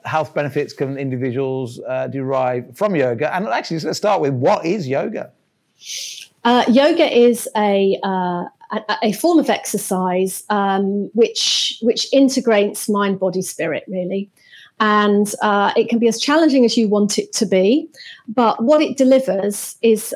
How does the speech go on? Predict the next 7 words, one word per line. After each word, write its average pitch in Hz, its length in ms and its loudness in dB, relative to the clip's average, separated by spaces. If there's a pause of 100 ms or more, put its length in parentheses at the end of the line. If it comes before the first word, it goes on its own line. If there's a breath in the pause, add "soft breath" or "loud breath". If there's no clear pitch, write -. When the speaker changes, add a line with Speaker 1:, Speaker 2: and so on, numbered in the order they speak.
Speaker 2:
a 208 80 -2
body 254 720 2 (160)
that 190 180 -4
moves 233 920 2
well 208 540 2 (760)
and 202 160 -2
comfortably 196 840 -2